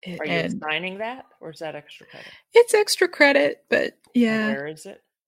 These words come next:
Speaker 1: It's on Stars.
Speaker 2: Oh, okay.
Speaker 1: And so that's why it's extra credit, because, you know, I know not everyone has that channel.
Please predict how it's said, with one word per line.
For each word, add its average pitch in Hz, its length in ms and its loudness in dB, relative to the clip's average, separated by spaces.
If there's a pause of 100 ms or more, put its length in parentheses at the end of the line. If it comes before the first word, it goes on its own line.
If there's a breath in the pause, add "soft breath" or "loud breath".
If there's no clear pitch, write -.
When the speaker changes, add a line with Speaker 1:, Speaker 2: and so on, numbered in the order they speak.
(140)
Speaker 1:
It's 269 180 -4
on 262 180 4
Stars. 180 880 -4 (600)
Speaker 2:
Oh, 113 460 -16
okay. - 200 -20 (180)
Speaker 1:
And 202 120 -2
so 180 160 -4
that's 175 260 -4
why 165 100 -4
it's - 140 -8
extra 165 300 -8
credit, 156 440 -8
because, - 380 -12
you - 100 -10
know, - 200 -12
I - 60 -12
know - 180 -14
not 156 320 -8
everyone 156 400 -8
has 160 260 -12
that - 180 -10
channel. - 340 -16